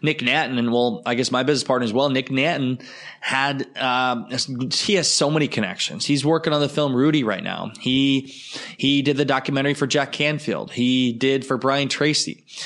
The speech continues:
They've worked with Tony Robbins, with Richard Branson, with Peter Diamandis, all these people. Now I'm open to their network and they're open to mine. It's the synergy between us.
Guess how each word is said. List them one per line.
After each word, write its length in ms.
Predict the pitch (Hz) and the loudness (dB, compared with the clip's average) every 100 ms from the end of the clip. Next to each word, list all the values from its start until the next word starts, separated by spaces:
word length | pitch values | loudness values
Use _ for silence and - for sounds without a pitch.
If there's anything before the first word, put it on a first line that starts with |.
| - - | -12 -4
They've 220 | 127 131 | 0 0
worked 300 | 120 143 143 | 2 2 2
with 140 | 139 139 | -2 0
Tony 240 | 139 147 | 0 2
Robbins, 500 | 135 147 131 101 95 | 4 2 2 -2 -2
with 220 | 110 101 | -2 0
Richard 420 | 123 147 - 151 | 0 0 0 0
Branson, 600 | 131 139 170 151 101 98 | 2 2 2 0 -4 -2
with 460 | 110 127 - - - | 0 -2 -4 -16 -12
Peter 200 | - 151 | -2 0
Diamandis, 600 | 143 156 151 165 143 101 110 | 2 2 2 2 2 0 0
all 140 | 165 | 2
these 180 | 220 - | 2 2
people. 460 | 202 190 - - _ - - - - | -2 -2 -6 -8 _ -20 -18 -18 -2
Now 260 | 143 143 - | 0 2 2
I'm 200 | 156 170 | 2 2
open 240 | 170 160 | 2 2
to 100 | 156 | 2
their 140 | 151 151 | 2 2
network 480 | 107 98 113 123 127 | 0 0 0 -2 -2
and 100 | 120 | 2
they're 120 | 117 | 2
open 220 | 110 120 | 2 -2
to 100 | 123 | -2
mine. 320 | 127 131 90 - _ _ - - - | 0 0 -4 -12 _ _ -20 -16 -2
It's 320 | 135 - - | 0 0 -4
the 140 | - | -2
synergy 520 | 101 - 156 139 139 123 | -2 2 2 2 0 0
between 420 | 120 - 165 151 | -2 0 0 0
us. 400 | - - - | -4 -4 -2